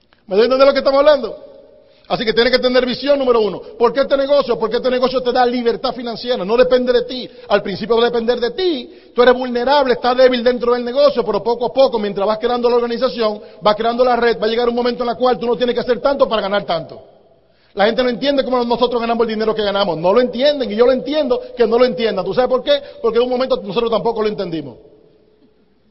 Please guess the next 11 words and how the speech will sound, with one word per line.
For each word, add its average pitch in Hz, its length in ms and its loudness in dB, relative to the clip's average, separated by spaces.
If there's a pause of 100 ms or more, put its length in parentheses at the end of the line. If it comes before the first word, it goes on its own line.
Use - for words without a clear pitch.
(840)
O - 80 -6
sea 226 100 0
que 220 80 2
si 208 80 -4
tú 247 100 0
no 269 100 0
lo 269 60 2
entiendes, 262 400 -2
yo 214 100 4
te 220 80 2
entiendo. 180 420 0